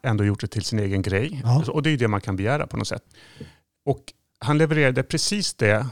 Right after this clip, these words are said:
Speaker 1: som jag tänkte att han skulle leverera. Och då fanns det på något sätt ingen anledning till <laughs>
Speaker 2: Ja.
Speaker 1: att se klart filmen. Det låter säkert tokigt, men ja.
Speaker 2: Ja, just det.
Speaker 1: Det var så jag kände i det ögonblicket.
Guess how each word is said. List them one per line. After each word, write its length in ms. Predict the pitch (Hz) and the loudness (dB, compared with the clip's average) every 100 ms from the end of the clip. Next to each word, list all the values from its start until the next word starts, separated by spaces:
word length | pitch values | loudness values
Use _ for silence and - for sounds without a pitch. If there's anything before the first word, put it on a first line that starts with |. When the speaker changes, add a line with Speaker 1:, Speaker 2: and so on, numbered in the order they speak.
| - | -8
Speaker 1:
som 180 | - 117 | -2 -2
jag 120 | 104 | 0
tänkte 320 | 180 107 170 | 0 0 0
att 60 | - | -2
han 120 | 107 | -2
skulle 260 | - 104 | 0 0
leverera. 580 | 101 104 113 170 - - - - - _ _ _ _ - | 2 2 0 -2 -4 -10 -16 -18 -18 _ _ _ _ -4
Och 240 | 131 - - _ | -4 -4 -18 _
då 140 | 135 | -4
fanns 200 | 147 170 | 2 0
det 80 | - | 0
på 100 | - | -4
något 120 | 143 | -2
sätt 340 | - 110 - - | 0 -2 -4 -6
ingen 200 | 135 113 | -2 -2
anledning 500 | 135 151 98 135 202 | 0 0 2 0 -2
till 340 | - 107 101 101 - - - - - - | -2 -2 0 -6 -14 -10 -4 4 4 4
<laughs> 640 | - - - - - - | -2 -8 -8 -8 -10 2
Speaker 2:
Ja. 140 | 135 147 - | 2 2 0
Speaker 1:
att 140 | - - | 0 0
se 100 | 139 | 2
klart 240 | 123 113 | 2 2
filmen. 380 | 156 175 - 117 | 0 0 0 0
Det 100 | 135 | 2
låter 240 | 165 151 | 2 2
säkert 280 | 120 113 - - _ | 0 0 -4 -10 _
tokigt, 420 | - 143 107 139 - | -6 -4 -4 -6 -4
men 260 | 107 101 - - | -4 -4 -8 -4
ja. 160 | 113 127 | 0 10
Speaker 2:
Ja, 100 | 151 | 10
just 120 | 156 | 10
det. 60 | - | 0
Speaker 1:
Det 340 | - _ - | -18 _ -4
var 80 | 165 | 0
så 160 | 160 | 2
jag 320 | 135 120 101 - | 2 2 0 0
kände 420 | 127 110 120 120 | 0 2 0 0
i 80 | 107 | 4
det 80 | 107 | 4
ögonblicket. 480 | 101 98 110 - | 4 2 -2 -2